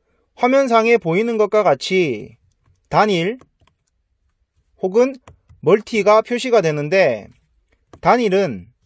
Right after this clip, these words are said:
계기판 오른쪽 화면을 하나만 표시하고, 멀티는 현재와 같이 세 개로 표시하는 것을 말합니다.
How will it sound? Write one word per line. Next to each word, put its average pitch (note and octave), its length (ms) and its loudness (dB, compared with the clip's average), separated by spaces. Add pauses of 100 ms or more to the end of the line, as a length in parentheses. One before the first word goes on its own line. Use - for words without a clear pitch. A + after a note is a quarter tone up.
(580)
계기판 A#3 540 0
오른쪽 A#3+ 560 0
화면을 F3+ 460 -2
하나만 A3+ 500 0
표시하고, D3+ 880 -2 (800)
멀티는 G3+ 720 0 (220)
현재와 B3+ 480 2
같이 D#3 600 -4 (360)
세 A#3 280 2
개로 B3 320 2
표시하는 F#3 520 -4
것을 A3+ 460 2 (1200)
말합니다. D3 720 2